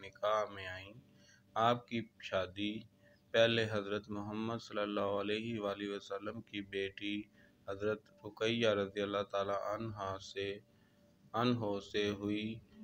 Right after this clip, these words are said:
और हज़रत रुकैया रज़ी अल्लाह ताला अन्हा की वफ़ात के बाद फिर आपका निकाह हज़रत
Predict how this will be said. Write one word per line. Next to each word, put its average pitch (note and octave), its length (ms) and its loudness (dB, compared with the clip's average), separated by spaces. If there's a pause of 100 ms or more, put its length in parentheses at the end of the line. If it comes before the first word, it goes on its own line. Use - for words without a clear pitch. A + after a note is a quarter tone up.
(240)
और G#2 440 0
हज़रत G#2 300 -2 (100)
रुकैया A2+ 440 2
रज़ी G2+ 260 2
अल्लाह G#2 160 2 (100)
ताला G2+ 260 2 (380)
अन्हा A2 460 2
की G#2 240 -8
वफ़ात G2+ 600 2
के G#2 240 -2
बाद G2 340 2 (140)
फिर A#2 220 0
आपका G2 380 2
निकाह G2+ 560 0
हज़रत G2+ 400 -2